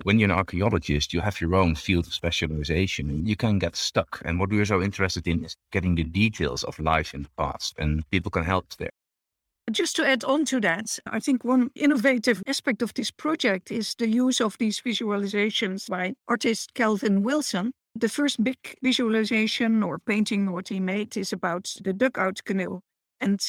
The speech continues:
Speaker 2: we really use these visualizations, these reconstructions, which are often made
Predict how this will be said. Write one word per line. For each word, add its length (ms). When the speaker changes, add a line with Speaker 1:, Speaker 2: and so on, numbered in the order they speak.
Speaker 2:
we 400
really 320
use 580
these 280
visualizations, 1200
these 220
reconstructions, 920
which 180
are 120
often 360
made 340